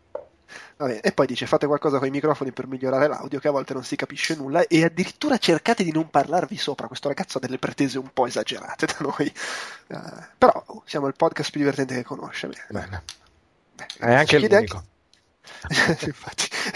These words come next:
Speaker 1: <laughs> ci propone la rubrica "Ma perché?" con noi che insultiamo livelli videogiochi in cui non si capisce dove an-, dove andare, cosa fare, dove cliccare, eccetera.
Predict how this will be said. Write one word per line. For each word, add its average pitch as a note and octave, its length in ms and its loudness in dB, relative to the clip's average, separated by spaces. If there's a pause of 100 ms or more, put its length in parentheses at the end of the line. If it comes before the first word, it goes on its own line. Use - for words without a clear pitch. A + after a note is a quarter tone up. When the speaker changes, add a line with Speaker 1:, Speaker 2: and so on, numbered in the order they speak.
(120)
Speaker 1:
<laughs> - 360 0
ci - 160 2
propone B3+ 380 2
la A#3 100 4
rubrica G#3 600 0
"Ma F3+ 200 2
perché?" D#3+ 640 2
con D#3 180 0
noi E3+ 200 2
che - 100 -2
insultiamo C#3+ 640 0
livelli D3+ 500 4
videogiochi C#3+ 560 0
in D#3+ 80 -10
cui D3+ 140 -6
non D3 140 -2
si - 120 -6
capisce - 440 0
dove C#3 220 2
an-, C3+ 300 -4
dove C#3+ 280 2
andare, D3 380 2
cosa B2+ 240 -2
fare, D3+ 320 4
dove C3+ 200 0
cliccare, C#3 520 -2
eccetera. B2+ 600 -2